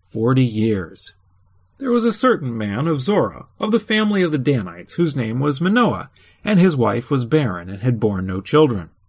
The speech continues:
Then the angel of the Lord appeared to the woman and said to her, "Behold now, you are barren and have borne no children, but you shall conceive and give birth to a son. Now therefore,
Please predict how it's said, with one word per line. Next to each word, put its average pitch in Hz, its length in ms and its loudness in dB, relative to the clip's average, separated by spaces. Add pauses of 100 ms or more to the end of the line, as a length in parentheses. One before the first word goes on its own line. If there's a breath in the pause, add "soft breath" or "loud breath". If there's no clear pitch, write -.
(760)
Then 117 200 2
the 120 140 4
angel 139 360 4
of 120 120 0
the 117 80 -4
Lord 131 280 4
appeared 226 360 0
to 220 40 2
the 147 100 2
woman 110 280 0
and 143 100 -2
said 185 200 0
to 127 80 2
her, 131 260 0 (640)
"Behold 127 460 4
now, 160 400 -2
you 139 180 4
are 208 140 6
barren 156 400 2
and 117 160 -4
have 135 140 0
borne 156 240 4
no 151 140 4
children, 139 460 2 (420)
but - 140 -12
you 101 160 0
shall 240 380 2
conceive 123 560 -2
and 151 100 0
give 151 180 4
birth 131 340 2
to 117 120 0
a 98 80 -2
son. 123 460 2 (640)
Now 170 200 2
therefore, 95 520 -6